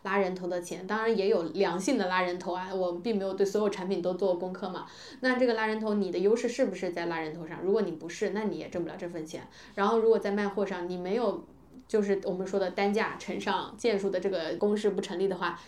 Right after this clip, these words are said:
你凭什么赚到这份钱？所以就是说我们当时有，有想跟大家去探讨说，这个，这每一个生意到底是怎么赚钱，我们要用商业化部也好，或者是用什么样的模式去拆解，就是有一个商业的认知。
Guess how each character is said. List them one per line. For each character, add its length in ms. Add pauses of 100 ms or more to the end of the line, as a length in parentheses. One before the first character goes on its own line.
你 100
凭 160
什 80
么 120
赚 160
到 80
这 100
份 180
钱？ 200 (280)
所 160
以 80
就 200
是 120
说 280
我 60
们 260
当 180
时 220
有， 340
有 60
想 200 (300)
跟 140
大 120
家 60
去 200
探 200
讨 160
说， 180 (240)
这 140
个， 220 (100)
这 140
每 200
一 120
个 60
生 140
意 140
到 140
底 100
是 100
怎 120
么 100
赚 180
钱， 220
我 60
们 80
要 100
用 160
商 220
业 80
化 180
部 140
也 100
好， 180
或 140
者 100
是 140
用 160
什 100
么 60
样 80
的 60
模 180
式 100
去 200 (100)
拆 160
解， 160 (320)
就 140
是 80
有 120
一 120
个 340
商 240
业 80
的 140
认 200
知。 240